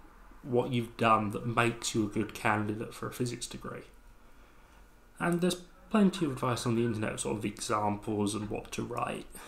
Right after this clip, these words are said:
So I often sort of, if I'm asked, I would direct someone to that or to ones that I find pretty helpful.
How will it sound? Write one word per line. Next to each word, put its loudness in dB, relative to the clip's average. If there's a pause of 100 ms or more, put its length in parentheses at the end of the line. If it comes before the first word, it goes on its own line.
(360)
So 0 (1080)
I 2
often 0
sort -2
of, -10 (160)
if 0
I'm 6
asked, 6
I 2
would -4
direct -2
someone -4
to -6
that -2
or -2
to -10
ones -6
that -10
I -6
find -8
pretty -8
helpful. -4